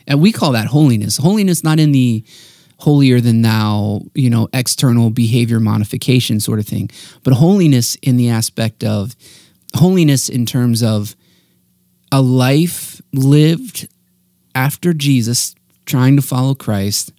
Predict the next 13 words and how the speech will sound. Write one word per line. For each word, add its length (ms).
but 220
it's 260
occurring 720
without 400
conscious 380
thought. 260
That's 220
the 120
term 260
that 60
we 140
always 260
use. 320